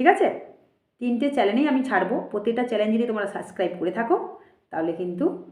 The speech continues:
খুবই ভালো হয়, তাহলে ভিডিওগুলো তোমরা পাবে। কেন এই নিয়ে পরে যদি আমাকে কথা তোলো তখন কিন্তু আমি রেগে যাব,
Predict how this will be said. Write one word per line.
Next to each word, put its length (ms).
খুবই 280
ভালো 220
হয়, 160
তাহলে 240
ভিডিওগুলো 360
তোমরা 240
পাবে। 200
কেন 120
এই 160
নিয়ে 140
পরে 220
যদি 120
আমাকে 300
কথা 300
তোলো 180
তখন 220
কিন্তু 260
আমি 140
রেগে 280
যাব, 120